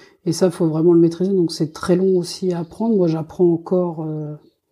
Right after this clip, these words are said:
au fur et à mesure, euh, avec Christian, le chef d'atelier, qui lui-même a appris, euh, avec les conseils de Monsieur Dutroux, euh, puisqu'il était son apprenti, euh, à la base, quoi. C'est vrai que c'est un métier où il y a plein de petites choses à savoir.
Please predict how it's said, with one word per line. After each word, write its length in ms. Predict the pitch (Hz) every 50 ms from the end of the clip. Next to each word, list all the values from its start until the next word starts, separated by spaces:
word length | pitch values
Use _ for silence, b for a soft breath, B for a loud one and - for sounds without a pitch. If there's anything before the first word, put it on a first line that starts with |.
| _ _ _ _ -
au 80 | 170
fur 200 | 165 - - 185
et 60 | 165 180
à 40 |
mesure, 440 | 175 170 165 170 180 185 185 175 165
euh, 240 | 160 156 156 156 160
avec 240 | 165 165 165 160 165
Christian, 480 | - - 170 165 - - 185 175 175
le 60 | 175 170
chef 240 | - - 180 165
d'atelier, 440 | 156 170 165 - 175 165 156 175 175
qui 160 | 170 - 180
lui-même 440 | 160 156 165 170 175 175 180 175 165
a 80 | 165 165
appris, 500 | 165 165 - - - 185 175 170 175 170
euh, 220 | 160 147 147 151 147
avec 440 | - 175 160 156 180 175 170 - 170
les 80 | 175
conseils 420 | 160 - 180 165 165 - 180 175 160
de 120 | 156 175
Monsieur 380 | 165 170 170 165 165 - 175 165
Dutroux, 600 | 147 165 160 165 - - - 180 180 180 175 170
euh, 100 | 156 151
puisqu'il 420 | 156 - 147 - - - 170 151
était 220 | 151 143 - - 156
son 240 | 156 - 165 156
apprenti, 680 | 160 160 156 - - 165 151 - - - 175 165 160 151
euh, 60 | 143 135 147
à 120 | 165 165
la 100 | 156 147
base, 260 | 147 160 185 208 202
quoi. 200 | - - - 185
C'est 180 | 165 - - 165
vrai 200 | 151 156 165 165
que 320 | 165 - 170 156 151 147 143 B B B B B B B B B B B
c'est 160 | B - 175 165
un 60 | 160
métier 240 | 160 156 156 214 202
où 40 |
il 60 | 185 156
y 60 | 156
a 40 | 151
plein 240 | - - 214 208
de 120 | 202 185 - - _ _ _ -
petites 320 | 226 190 - - 180 -
choses 240 | - - 185 165 165
à 60 | 165
savoir. 460 | 165 - 175 147 156 170 185 - -